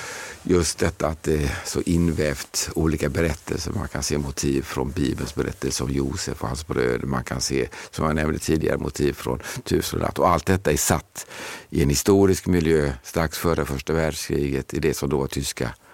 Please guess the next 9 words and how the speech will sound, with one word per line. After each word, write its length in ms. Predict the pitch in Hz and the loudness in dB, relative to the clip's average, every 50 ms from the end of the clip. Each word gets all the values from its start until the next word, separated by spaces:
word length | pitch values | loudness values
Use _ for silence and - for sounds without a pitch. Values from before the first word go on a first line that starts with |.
| - - - - - - - - - - - - - - | -20 -20 -20 -20 -18 -16 -16 -14 -14 -14 -14 -14 -10 -2
Östafrika. 840 | - - 82 78 - - - - - - - - - - - - - - | 0 2 2 2 2 2 0 0 0 -2 -4 -6 -4 -4 -4 -4 -4 -4
Så 120 | - - 87 | -2 0 0
jag 140 | 87 82 | 2 2
kanske 220 | - 87 82 85 85 | 2 2 0 0 0
sätter 260 | - 64 - - - | -2 -4 -4 -4 -4
den 120 | - - | -4 -4
personligen 680 | - - - - - - - - - - - - - 82 - _ _ _ _ - | -4 -4 -4 -4 -4 -6 -6 -6 -10 -10 -10 -12 -12 -14 -14 _ _ _ _ -2
allra 220 | - 71 69 - | 0 2 4 4
högst. 460 | 62 69 62 - - - - - - | 4 2 2 0 -4 -6 -4 -4 -6